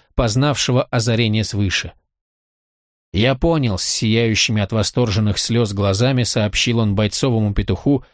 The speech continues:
подхватившему его на руки. «Я понял, зачем несовершенны наши молитвенные гимны. Они и должны быть такими, иначе мы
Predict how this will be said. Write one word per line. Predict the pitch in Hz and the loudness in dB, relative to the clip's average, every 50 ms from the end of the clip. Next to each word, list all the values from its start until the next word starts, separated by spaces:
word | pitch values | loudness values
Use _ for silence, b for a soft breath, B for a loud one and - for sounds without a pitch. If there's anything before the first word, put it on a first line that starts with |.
| b b | b b
подхватившему | 131 123 - - 131 123 117 - - 123 - - - 117 110 | -4 -4 -2 0 -2 0 0 0 -2 -2 -2 -2 -2 0 0
его | 113 107 113 110 | 2 2 2 2
на | 113 104 95 | 2 2 0
руки. | 87 - - - - - b b b b b b b | -2 -4 -6 -12 -16 -18 b b b b b b b
«Я | 95 98 107 120 | 0 2 2 2
понял, | 117 - 143 143 139 139 139 139 131 | 2 0 0 0 2 2 2 0 0
зачем | 117 117 127 120 - - - 143 147 139 131 | 2 2 0 0 0 0 2 2 2 2 0
несовершенны | 135 131 - - 131 127 131 120 120 - - - 135 139 131 127 127 | 0 0 0 0 0 0 0 0 0 -2 0 0 0 2 2 2 2
наши | 123 127 127 113 - - 120 | 2 2 2 0 0 0 0
молитвенные | 107 104 110 120 123 - - 113 113 110 110 110 | 0 2 2 2 0 0 0 0 2 2 2 2
гимны. | 98 98 110 113 110 92 78 71 - - _ _ _ _ _ _ _ | 2 2 0 2 2 0 -2 -4 -8 -12 _ _ _ _ _ _ _
Они | 92 107 113 123 139 139 | 0 2 2 4 2 2
и | 131 | 2
должны | 135 135 131 117 101 131 143 147 | 2 2 2 2 2 2 0 2
быть | 139 139 131 - | 0 -2 -2 -2
такими, | 135 123 - - - 131 110 82 73 - _ _ _ _ _ _ | -4 -4 -2 -2 -2 0 0 -2 -4 -8 _ _ _ _ _ _
иначе | - 92 107 123 131 - - 127 | -2 0 0 2 2 0 0 0
мы | 117 117 131 147 147 - b | 2 2 2 2 0 0 b